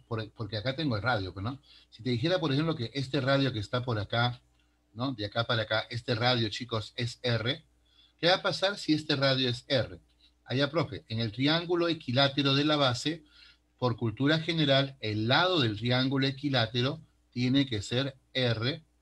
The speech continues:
por la raíz de tres, ¿de acuerdo? El, el lado del triángulo equilátero tiene que ser R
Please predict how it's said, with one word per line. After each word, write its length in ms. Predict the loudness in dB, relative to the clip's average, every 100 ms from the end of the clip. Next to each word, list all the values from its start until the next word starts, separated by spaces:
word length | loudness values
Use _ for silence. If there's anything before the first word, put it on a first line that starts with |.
| _
por 340 | 0 0 0 -4
la 220 | -2 -2
raíz 300 | 0 -2 -2
de 100 | -4
tres, 420 | -4 -6 -6 -12 -20 _ _ _
¿de 60 | -16
acuerdo? 440 | -6 -2 0 -2 -8 _ _ _
El, 320 | -6 -4 -4 -6 _ _ _ _
el 220 | -6 -2 4
lado 240 | 4 4
del 160 | 2 0
triángulo 420 | 0 2 2 2
equilátero 640 | 0 2 2 2 -2 -2
tiene 320 | -4 0 0
que 100 | -2
ser 240 | -4 -6 -4
R 180 | -2 0